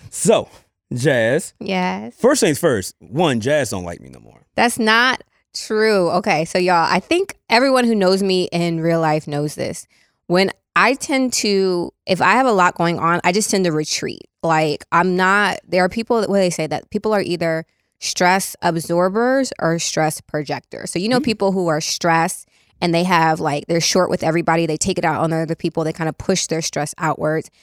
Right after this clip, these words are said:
Speaker 2: And then, you know, people who are stressed and they just take it and they take it and they take it and they take it. So I'm the, the, the latter. I just am an observer. I just get quiet and I, I just pull back. I just retreat.
Speaker 1: I had jokes this whole week. I was talking about me getting scammed. She ain't even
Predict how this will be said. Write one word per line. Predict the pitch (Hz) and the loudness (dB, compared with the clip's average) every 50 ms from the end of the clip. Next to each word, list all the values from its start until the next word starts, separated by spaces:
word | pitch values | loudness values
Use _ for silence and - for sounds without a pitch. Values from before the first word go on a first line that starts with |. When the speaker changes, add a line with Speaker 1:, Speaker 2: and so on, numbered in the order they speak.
| _ _ _ _ | _ _ _ _
Speaker 2:
And | - 190 196 | -4 0 2
then, | 202 208 | 2 2
you | 226 233 | 2 2
know, | 220 208 | 2 0
people | - - 202 - 185 185 | 0 -2 -4 -2 -2 -2
who | 185 165 | 0 0
are | 170 165 165 | 2 2 2
stressed | 160 - - - 170 160 160 170 - - - - - | 0 -2 -2 0 0 2 2 0 -2 -6 -10 -6 -4
and | 165 160 160 160 | -2 -2 -2 -2
they | 160 165 | -2 -4
just | 156 - 165 151 - - _ _ | -4 -6 -8 -8 -8 -12 _ _
take | - - 202 196 - | -6 -6 -6 -4 -4
it | - - _ _ _ _ - | -10 -12 _ _ _ _ -10
and | 160 151 | -8 -6
they | 151 151 | -6 -6
take | - - 165 - | -4 -6 -6 -4
it | 175 160 - _ | -4 -6 -6 _
and | - 160 151 | -10 -8 -6
they | 156 | -6
take | - - 160 - - | -6 -6 -6 -4 -4
it | 156 - | -6 -6
and | - 147 143 | -6 -10 -10
they | 143 | -8
take | - - 135 - 151 | -8 -8 -8 -6 -8
it. | 135 - | -10 -6
So | - 151 - - | -6 -6 -2 2
I'm | 175 180 196 208 202 | 2 2 4 4 2
the, | 185 180 165 - - | 2 0 0 0 -2
the, | - 165 160 143 - - | 0 0 0 0 -2 -4
the | - 151 | -4 -2
latter. | 147 127 127 - - 85 82 - - | -2 -2 -4 -6 -6 -8 -10 -8 -6
I | 160 160 165 | -2 -2 -2
just | 165 160 170 - - | 0 -2 -4 -6 -6
am | - 160 156 151 156 151 147 _ _ _ _ _ _ _ _ - | -6 -6 -6 -6 -8 -12 -16 _ _ _ _ _ _ _ _ -4
an | 175 170 165 | -2 -2 -2
observer. | 160 151 160 143 165 156 151 147 147 143 - _ - | -2 -4 -4 -4 -4 -4 -4 -4 -6 -10 -10 _ -4
I | - 165 170 | -2 -2 -2
just | 175 196 202 - - | -2 -2 -6 -6 -6
get | 190 - _ | -8 -8 _
quiet | - - - - 139 151 214 254 180 - - - - _ _ _ | -12 -18 -10 -6 -4 -2 -2 -2 -4 -6 -8 -12 -16 _ _ _
and | - 175 151 151 | -8 -6 -6 -6
I, | 139 123 - | -6 -8 -8
I | - 156 156 | -6 -6 -6
just | 143 160 160 - _ _ | -6 -8 -10 -10 _ _
pull | - 170 165 | -4 -4 -4
back. | 147 - 160 160 135 - - - | -2 0 0 0 -2 -2 -6 -8
I | 156 151 | -8 -6
just | 147 156 - - | -6 -8 -8 -8
retreat. | 156 151 - - - 147 156 | -10 -10 -10 -8 -4 -2 0
Speaker 1:
I | |
had | 131 95 90 87 | 0 0 -2 -4
jokes | 82 95 135 131 131 - - - | -2 -2 0 0 0 -2 -6 -8
this | 120 117 | -8 -4
whole | - 131 120 123 | -2 -2 -2 -2
week. | 117 123 123 123 | -2 -4 -4 -4
I | 98 131 | -2 -4
was | 151 117 - | -2 -2 -4
talking | 117 98 85 | -6 -6 -6
about | 90 95 | -6 -6
me | 101 101 | -6 -6
getting | 95 90 76 69 | -6 -6 -8 -6
scammed. | - - - - 117 110 110 110 110 110 107 | -8 -6 -4 -2 -2 0 0 -2 -2 -4 -4
She | - 170 165 | -4 -2 -2
ain't | 120 98 98 | -2 -2 -4
even | 87 87 85 82 80 80 | -6 -8 -14 -18 -20 -20